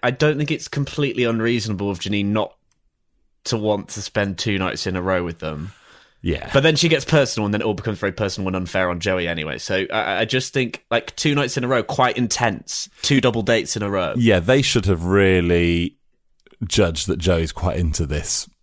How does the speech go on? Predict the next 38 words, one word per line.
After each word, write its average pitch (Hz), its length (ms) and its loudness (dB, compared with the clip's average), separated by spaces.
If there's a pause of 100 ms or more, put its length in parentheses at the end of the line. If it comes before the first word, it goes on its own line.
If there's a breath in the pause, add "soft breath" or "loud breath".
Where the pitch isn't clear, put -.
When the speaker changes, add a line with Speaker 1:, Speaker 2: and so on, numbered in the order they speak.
(240)
Speaker 2:
woman 80 500 0
and 80 340 -2
might 85 280 0
like 85 360 -4
a - 80 -4
bit 80 160 0
of - 80 -8
time 87 340 0
to - 100 -4
himself. 101 320 2
And, - 140 0 (160 loud breath)
but, - 220 -2
you 151 160 0
know, 131 100 4
it, - 260 -2
again, 107 300 0
it 95 80 -2
swings 117 320 2
and 87 100 0
roundabouts. 78 440 0
Everybody's 87 840 0
putting 85 300 0
a 80 60 0
lot 82 220 2
on 78 180 -2
Joey, 73 300 0
and 90 100 0
he's 120 240 4
right 92 220 2
caught 92 240 2
in 80 80 0
the 82 60 0
middle, 85 240 0
isn't 71 200 -6
it? 80 80 -6
But - 80 -4
you're 127 140 4
right. 107 200 2